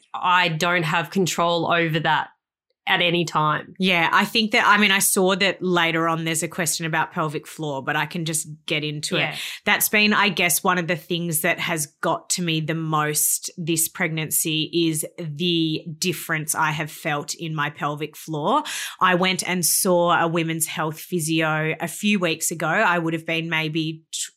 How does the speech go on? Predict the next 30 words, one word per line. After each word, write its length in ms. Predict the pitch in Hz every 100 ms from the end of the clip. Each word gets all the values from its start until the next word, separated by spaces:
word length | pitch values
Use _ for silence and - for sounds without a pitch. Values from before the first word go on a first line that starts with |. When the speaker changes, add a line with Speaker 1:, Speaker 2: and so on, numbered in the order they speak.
| _
Speaker 2:
twenty-four, 1080 | - 185 170 170 165 _ - - 196 180 180
twenty-five 640 | - 180 160 170 156 156
weeks 220 | 165 156
pregnant 480 | - 185 160 170 160 - - - -
when 120 | 202
I 80 | 185
saw 320 | - 190 185
her, 180 | 190 180
'cause 180 | 185 185
I 120 | 185
was 180 | 185 151
just 460 | - 180 165 -
feeling 420 | - 202 196 185
such 600 | 165 - - 202 160 -
a 80 | 185
heaviness. 880 | 151 165 151 156 156 139 220 254 - -
And 140 | 175
I 200 | 165 160
was 280 | 160 165 160
like, 200 | 165 160 -
"Is 160 | 165
this 280 | 185 190 -
what 200 | 226 -
people 640 | - 196 156 196 175 165 - - -
describe 640 | 202 - - 180 160 165
as 180 | - 156
a 40 | 160
prolapse? 640 | - 170 156 160 147 -
Is 180 | - 165
that 240 | 165 160